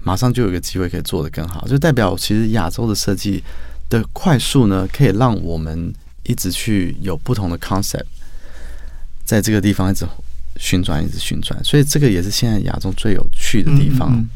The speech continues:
Speaker 1: 就是 always a lot of new things coming along。嗯，价钱这个部分我有另外的看法，就是我觉得有好的预算，有做好的事情，那没有好的预算的时候，也可以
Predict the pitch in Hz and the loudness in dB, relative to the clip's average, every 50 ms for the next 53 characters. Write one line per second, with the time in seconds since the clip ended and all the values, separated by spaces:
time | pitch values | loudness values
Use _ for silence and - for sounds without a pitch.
0 | - - - - - - 120 117 113 98 - - 127 127 131 131 123 - - - | -10 -12 -12 -10 -6 -4 -2 -2 -2 -2 -2 2 4 4 6 6 4 4 2 0
1 | - 104 95 101 104 87 90 95 95 101 104 - - 95 87 - - - - 85 | 0 0 2 2 2 2 2 4 4 4 6 6 6 8 8 8 8 8 6 6
2 | 87 87 85 82 80 82 82 - - - - - - - - - - - - - | 6 6 6 6 6 6 6 4 2 2 0 -2 -4 -6 -6 -8 -8 -8 -6 -4
3 | - - - - - - - 110 104 98 95 92 95 95 92 95 - - - - | -4 -2 -2 -2 -2 0 2 2 2 2 2 2 2 2 0 0 -2 -2 -2 -2
4 | - - - - - - 208 175 127 - 113 104 104 127 120 107 110 117 110 117 | -2 -2 -2 0 4 6 6 6 6 4 4 4 4 4 2 2 2 2 2 4
5 | 107 95 95 101 107 98 90 95 101 101 92 87 85 - - 92 82 - - - | 6 8 8 8 8 8 8 6 6 6 6 6 6 6 6 4 4 2 2 2
6 | - - 143 139 135 139 127 113 - - - - - - - - - - - - | 2 2 2 4 4 4 4 2 0 -4 -8 -6 -4 -4 -2 -2 -2 -2 -2 -2
7 | - - - - - - - - - - 123 117 - - 131 131 147 143 135 131 | -2 -2 0 -2 -2 -2 -4 -4 -2 0 0 2 4 4 4 6 6 6 6 6
8 | 123 117 117 113 - - - - - - - - - - - - - 123 123 117 | 4 4 2 0 -2 -4 -6 -8 -8 -8 -10 -10 -8 -8 -6 0 4 4 4 4
9 | 110 - 123 101 98 104 110 135 151 127 - - - 117 98 90 - - - - | 4 4 2 4 4 4 4 4 4 4 4 2 0 0 0 0 -4 -6 -8 -8
10 | - - 104 98 - - - 120 107 98 92 82 80 - - - 101 98 - - | -6 -4 -2 -2 -2 0 0 0 0 0 -2 -2 -4 -4 -2 -2 -2 -2 -2 -4
11 | - - - - - - 127 143 139 127 127 139 131 104 - - - - - 92 | -4 -4 -6 -8 -4 0 2 4 4 6 4 4 4 2 0 -2 -2 -2 -2 0
12 | 87 90 104 113 104 101 - 104 87 85 - - 92 87 - 90 90 90 - - | 0 0 0 0 0 0 0 -2 -2 -2 -2 -2 -2 -2 -2 -2 -2 -2 0 0
13 | 131 101 | 0 0